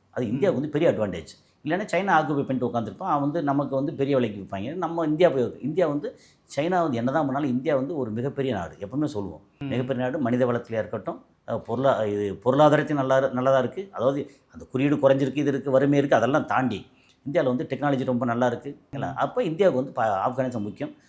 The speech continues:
Speaker 1: ஆப்கானிஸ்தான் ரொம்ப ஸ்ட்ராங்கான வந்து டை அப் ரொம்ப நல்லா இருந்துச்சு அப்படின்னா ஒரு கட்டத்துல வந்து பாகிஸ்தான் வந்து "நான் உன் கூட சேர்ந்துறப்பான்னு" வந்துருவாங்க. ஆமா, "எதுக்கு வம்பு?" அப்படின்னு சொல்லி வந்துருவாங்க. ஏன்னா பாகிஸ்தான் வந்து இப்போ உள்ள நிலைமைக்கு ஒரு இருபது, இருபத்தஞ்சு வருஷம் பின்னாடி இருக்குது.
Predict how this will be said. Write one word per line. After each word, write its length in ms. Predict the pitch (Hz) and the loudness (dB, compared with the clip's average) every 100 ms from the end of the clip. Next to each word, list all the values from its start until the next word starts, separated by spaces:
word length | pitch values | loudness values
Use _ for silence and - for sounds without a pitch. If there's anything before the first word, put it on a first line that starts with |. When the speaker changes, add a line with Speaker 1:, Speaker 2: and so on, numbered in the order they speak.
| _ - | _ -2
Speaker 1:
ஆப்கானிஸ்தான் 460 | 196 202 175 151 | 0 0 0 -2
ரொம்ப 220 | 139 139 | -2 -2
ஸ்ட்ராங்கான 380 | 147 139 147 156 | -2 0 0 2
வந்து 260 | 139 127 139 | 2 0 0
டை 180 | 123 139 | 0 0
அப் 120 | 135 | 0
ரொம்ப 180 | 123 131 | -2 0
நல்லா 220 | 107 120 | 0 0
இருந்துச்சு 240 | 110 95 | -2 -8
அப்படின்னா 380 | 87 85 92 92 - _ _ | -10 -8 -8 -8 -14 _ _
ஒரு 200 | 143 180 | 0 2
கட்டத்துல 260 | 156 170 151 | 2 0 -2
வந்து 280 | 127 135 | -2 0
பாகிஸ்தான் 380 | 127 139 143 147 | 0 -2 -2 -4
வந்து 180 | 131 139 | -2 -2
"நான் 160 | 131 120 | 0 2
உன் 140 | 131 | 0
கூட 140 | 135 | 0
சேர்ந்துறப்பான்னு" 580 | 127 113 107 107 120 92 | -2 -2 -2 -4 -6 -8
வந்துருவாங்க. 300 | 87 78 73 _ - | -10 -14 -16 _ -20
ஆமா, 120 | - 95 | -14 -4
"எதுக்கு 280 | 135 143 | -2 0
வம்பு?" 300 | 123 117 113 | -2 0 0
அப்படின்னு 240 | 101 98 117 | -2 -2 -6
சொல்லி 100 | 113 | -6
வந்துருவாங்க. 400 | 98 101 98 135 | -4 -4 -4 -6
ஏன்னா 80 | 131 | -2
பாகிஸ்தான் 340 | 123 139 123 | -2 -2 -4
வந்து 340 | 117 180 208 - _ _ - | -2 -4 -6 -12 _ _ -20
இப்போ 480 | - - 196 175 151 139 123 | -10 2 6 6 4 2 2
உள்ள 220 | 143 165 | 4 4
நிலைமைக்கு 420 | 135 131 127 156 | 4 0 0 0
ஒரு 160 | 127 113 | -2 0
இருபது, 300 | 127 147 120 | 0 2 2
இருபத்தஞ்சு 280 | 143 131 113 | 0 -2 -2
வருஷம் 240 | 117 156 | -2 -4
பின்னாடி 260 | 117 123 113 | -2 -2 -2
இருக்குது. 320 | 90 - | -8 -12